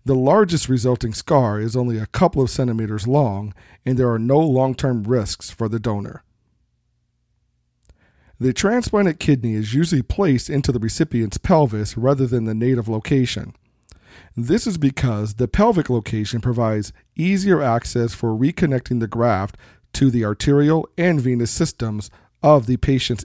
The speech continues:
iliac artery and vein. The patient's native kidneys are typically left in place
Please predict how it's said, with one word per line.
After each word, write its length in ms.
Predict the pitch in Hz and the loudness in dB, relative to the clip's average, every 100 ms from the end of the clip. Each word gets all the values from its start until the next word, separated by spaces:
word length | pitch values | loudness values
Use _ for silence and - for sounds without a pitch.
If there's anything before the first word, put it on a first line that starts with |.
| - | -2
iliac 420 | 139 139 135 - | 0 2 0 -2
artery 440 | 117 113 113 113 - | -4 -2 -4 -6 -6
and 220 | 127 123 | -4 -4
vein. 440 | 120 117 98 - - _ _ _ _ - _ _ - - | -4 -6 -8 -16 -20 _ _ _ _ -20 _ _ -20 -8
The 100 | - | -4
patient's 480 | 127 190 208 143 120 | 2 2 2 -2 -2
native 380 | 127 156 185 131 | 0 2 2 2
kidneys 400 | 127 113 110 107 | -2 -2 -4 -6
are 120 | 120 | -6
typically 500 | - - 208 202 139 | -2 0 0 0 0
left 360 | 123 120 127 - | 0 2 0 2
in 120 | 180 | 0
place 460 | - 123 107 113 | 0 -2 -2 -4